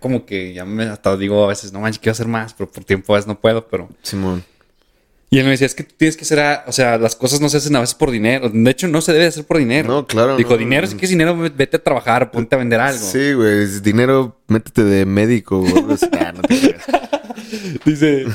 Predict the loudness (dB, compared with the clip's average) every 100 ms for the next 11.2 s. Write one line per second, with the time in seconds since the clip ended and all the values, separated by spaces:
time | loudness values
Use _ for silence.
0 | -8 -14 0 2 2 2 2 2 2 2
1 | 2 0 0 0 0 0 0 0 -2 0
2 | 0 0 0 0 0 0 -2 -2 -4 -6
3 | _ -20 -8 -2 0 2 2 2 0 -2
4 | -2 -2 0 0 0 2 0 0 0 0
5 | 0 -4 -6 -12 -2 2 2 0 -4 0
6 | 2 4 2 0 -6 0 2 2 -2 -4
7 | -4 _ -6 -2 2 2 2 -2 -4 -2
8 | -2 -2 -4 -4 -4 -2 0 0 0 0
9 | 0 -2 -4 -4 -4 -2 -2 -4 -6 0
10 | 2 2 0 -2 -2 -2 -2 2 2 0
11 | -4 -4